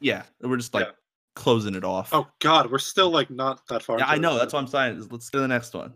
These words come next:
Speaker 1: Uh,
Speaker 2: Yeah.
Speaker 1: "Wish You Were Here," Pink Floyd, nineteen seventy-five. Uh, the three hundred twenty-fourth greatest song of all time, according to Rolling Stone.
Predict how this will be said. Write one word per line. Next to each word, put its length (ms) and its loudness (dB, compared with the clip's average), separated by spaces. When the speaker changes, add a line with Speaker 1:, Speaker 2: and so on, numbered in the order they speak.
Speaker 1:
Uh, 280 0
Speaker 2:
Yeah. 80 -6
Speaker 1:
"Wish 240 2
You 80 -4
Were 100 -2
Here," 460 -2
Pink 180 -2
Floyd, 440 0
nineteen 260 -4
seventy-five. 760 -6
Uh, 260 0
the 140 -8
three 260 0
hundred 360 0
twenty-fourth 720 -2
greatest 360 0
song 220 0
of 100 -6
all 140 -2
time, 360 -2
according 280 -2
to 80 -6
Rolling 300 -4
Stone. 480 -4